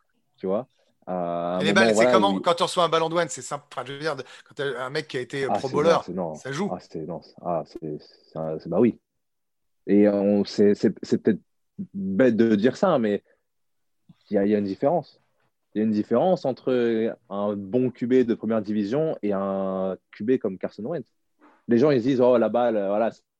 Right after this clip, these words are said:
Speaker 1: une spirale, point. » Non, non, non, non, non, non, non, ça joue. Il y a, il y a un certain toucher, il y a un,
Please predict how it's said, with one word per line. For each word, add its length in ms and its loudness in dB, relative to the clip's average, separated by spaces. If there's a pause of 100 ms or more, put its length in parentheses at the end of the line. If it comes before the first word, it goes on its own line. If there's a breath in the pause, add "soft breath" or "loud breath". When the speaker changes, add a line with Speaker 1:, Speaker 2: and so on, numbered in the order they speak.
Speaker 1:
une 160 -6
spirale, 340 -6
point. » 200 -10
Non, 280 -4
non, 160 -12
non, 100 -10
non, 180 -8
non, 180 -12 (580)
non, 240 -8
non, 80 -10 (220)
ça 180 -4
joue. 220 -8 (720)
Il 60 -6
y 20 0
a, 200 -2
il 60 0
y 40 0
a 60 -2
un 40 -4
certain 300 -6
toucher, 320 -4
il 60 -2
y 40 -2
a 60 -2
un, 60 -2